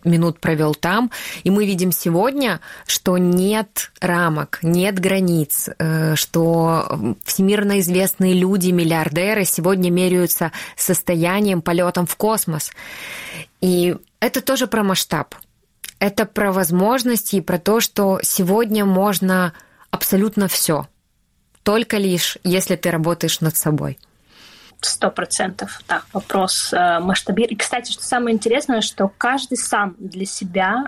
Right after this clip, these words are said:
Speaker 2: э, чертит эти рамки, эти, э, э, устанавливает эти масштабы. То есть, э, я считаю, что это зависит от твоего положения, да, на той или иной карьерной лестнице, на твоей ли-, на твоем личном пути.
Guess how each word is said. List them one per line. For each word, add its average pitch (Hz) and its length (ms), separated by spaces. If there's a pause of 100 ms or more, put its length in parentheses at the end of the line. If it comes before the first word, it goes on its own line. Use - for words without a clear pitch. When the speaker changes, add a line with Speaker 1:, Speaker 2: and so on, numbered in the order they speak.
Speaker 2:
э, 180 640
чертит 208 380
эти 202 220
рамки, 196 540
эти, 180 440 (520)
э, 214 40
э, 202 520
устанавливает 208 760
эти 202 220
масштабы. 185 600 (360)
То 220 80
есть, 220 300
э, 208 320
я 220 160
считаю, 349 340
что 208 460 (540)
это 254 220
зависит 226 480 (260)
от 226 280 (200)
твоего 214 280
положения, 202 680
да, 202 180
на 202 160
той 196 180
или 185 120
иной 175 180
карьерной 180 420
лестнице, 277 580 (200)
на 196 100
твоей 190 340
ли-, 214 80
на 202 140
твоем 190 220
личном 196 340
пути. 269 440